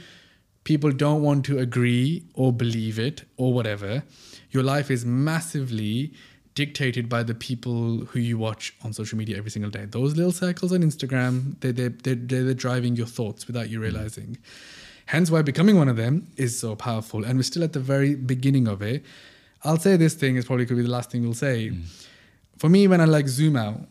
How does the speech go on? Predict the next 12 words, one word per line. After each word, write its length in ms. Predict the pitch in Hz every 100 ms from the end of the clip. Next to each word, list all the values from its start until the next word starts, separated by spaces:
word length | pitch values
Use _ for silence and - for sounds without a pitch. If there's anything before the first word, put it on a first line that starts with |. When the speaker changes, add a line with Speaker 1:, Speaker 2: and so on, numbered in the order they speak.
| _ -
Speaker 1:
it's 120 | 123
very 280 | 123 147 156
simple. 400 | 143 104 95 87 _ _ _ - _ _ _
What 220 | 139 165
do 100 | 165
you 60 | 180
think, 300 | 170 160 151 -
like, 240 | 139 135 131
let's 180 | 131 -
say 100 | 123
our 240 | 131 123
kids 640 | 123 - 139 107 127 -